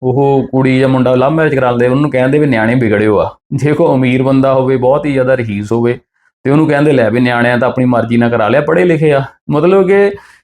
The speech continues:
ਇਹ ਜਿਹੜੀਆਂ ਚੀਜ਼ਾਂ ਹੁੰਦੀਆਂ, ਲੋਕ ਆਪਣੀ ਸੁਵਿਧਾ ਦੇ ਮੁਤਾਬਕ ਹੀ ਵੱਡਾ ਛੋਟਾ ਦੇਖ ਕੇ, ਅਮੀਰ ਗਰੀਬ ਦੇਖ ਕੇ ਮਤਲਬ ਕਹਿੰਦੇ ਆ, ਉਹਦਾ ਕੋਈ logically ਬੈਡ ਨਹੀਂ ਹੁੰਦੀਆਂ ਹੈਗੀਆਂ ਉਹ ਚੀਜ਼ਾਂ। ਮਤਲਬ ਇਹ ਆਪਾਂ ਗੱਲ ਸਮਝਾਉਣੀ ਚਾਹੁੰਦੇ ਆ। ਤੇ ਇਹਦੇ ਵਿੱਚ ਇਹੀ ਸੰਦੇਸ਼ ਆ ਵੀ ਤੁਸੀਂ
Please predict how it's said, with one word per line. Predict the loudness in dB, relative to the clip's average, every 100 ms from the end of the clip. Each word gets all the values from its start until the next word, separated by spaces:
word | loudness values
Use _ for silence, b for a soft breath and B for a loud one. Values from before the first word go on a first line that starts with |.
| _
ਇਹ | 0
ਜਿਹੜੀਆਂ | 0 0 0
ਚੀਜ਼ਾਂ | 0 0 2
ਹੁੰਦੀਆਂ, | 2 2
ਲੋਕ | 2 0 0
ਆਪਣੀ | -2 -2 -2
ਸੁਵਿਧਾ | -2 0 0 0
ਦੇ | 0
ਮੁਤਾਬਕ | -2 0 0 0 -2
ਹੀ | -4 -2 0 0 0
ਵੱਡਾ | -2 0 0 0
ਛੋਟਾ | -2 -2 -2
ਦੇਖ | 0 -2 -2 -2
ਕੇ, | 0
ਅਮੀਰ | 2 2 2
ਗਰੀਬ | 2 0 0
ਦੇਖ | 0 -2 -2
ਕੇ | -2 -2 -4 -8
ਮਤਲਬ | -4 0 0 0
ਕਹਿੰਦੇ | 0 0 0 2
ਆ, |
ਉਹਦਾ | 2
ਕੋਈ | 0 0
logically | 0 0 0 0 -2 -2 -2 -6 -14 _ -6
ਬੈਡ | -2 0 0
ਨਹੀਂ | 0 0
ਹੁੰਦੀਆਂ | -2 -4
ਹੈਗੀਆਂ | -4 -4 -6
ਉਹ | -8
ਚੀਜ਼ਾਂ। | -8 -10 -10 -12 -8
ਮਤਲਬ | -4 0
ਇਹ | 0 2
ਆਪਾਂ | 0 0
ਗੱਲ | 0 0
ਸਮਝਾਉਣੀ | -2 -2 -2 -4
ਚਾਹੁੰਦੇ | -4 -2
ਆ। | -2 -6 b b b -4
ਤੇ | 0 2 2 2 0 0
ਇਹਦੇ | 0
ਵਿੱਚ | 0
ਇਹੀ | 0 0
ਸੰਦੇਸ਼ | 0 0 0 0
ਆ | 0
ਵੀ | 0
ਤੁਸੀਂ | -2 -4 -2 0